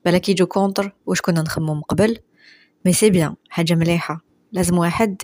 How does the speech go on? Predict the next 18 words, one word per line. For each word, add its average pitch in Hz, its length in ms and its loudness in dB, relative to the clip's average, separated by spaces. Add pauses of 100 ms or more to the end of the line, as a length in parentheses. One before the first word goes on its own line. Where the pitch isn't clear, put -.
يوسع 175 520 0
عقله، 170 600 0
يوسع 175 480 0
باله، 170 480 -2 (540)
ويشوف 208 240 2
أفكار 175 280 -2
جدد. 160 400 -4 (1040)
علاش، 285 540 2
علاش 226 280 2
الواحد 202 260 2
يشقى؟ 220 460 2 (300)
<laughs> 240 320 0
شقوى 208 300 2
واحد 170 260 2
يخمم 165 300 0
في 160 120 -2
عفسة 156 240 0
جديدة. 151 440 -2